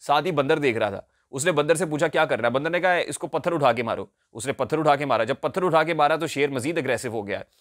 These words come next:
फिर बंदर से उसने पूछा, उसने कहा हुन की करना है? उसने कहा हुन तू थोड़ी करना, हुन जो करना शेर ने करना है।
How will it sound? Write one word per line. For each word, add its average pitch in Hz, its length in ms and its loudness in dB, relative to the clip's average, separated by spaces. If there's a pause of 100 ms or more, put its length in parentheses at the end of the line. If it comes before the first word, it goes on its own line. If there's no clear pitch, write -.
(260)
फिर 175 100 2
बंदर 170 240 4
से 196 100 -2
उसने 175 180 -2
पूछा, 160 260 -2
उसने 151 140 -2
कहा 156 120 -2
हुन 120 140 -4
की 165 120 -8
करना 117 220 0
है? 98 60 -2
उसने 110 160 -8
कहा 135 100 -2
हुन 113 260 -6 (380)
तू 123 140 -10
थोड़ी 127 180 -2
करना, 143 240 -4
हुन 110 120 -4
जो 120 140 -2
करना 135 220 0
शेर 131 240 0
ने 123 120 -2
करना 95 220 -6
है। 98 80 -20